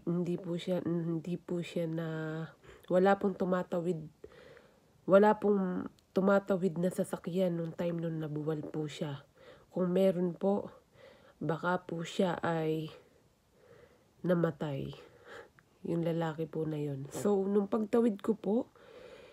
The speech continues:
nakita ko po yung lalaki, umano siya, tu-, ah, bumangon po siya,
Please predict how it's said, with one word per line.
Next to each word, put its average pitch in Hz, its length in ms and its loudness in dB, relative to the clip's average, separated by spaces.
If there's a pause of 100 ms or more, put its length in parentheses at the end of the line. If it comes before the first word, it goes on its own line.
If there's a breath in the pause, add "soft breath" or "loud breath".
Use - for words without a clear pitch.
(300 loud breath)
nakita 196 480 0
ko 190 160 -6
po 190 160 -4
yung 175 480 -4 (880)
lalaki, 190 720 2
umano 175 320 0
siya, 170 400 -6
tu-, - 160 2
ah, 156 480 -2
bumangon 202 720 2
po 208 240 0
siya, 165 320 -4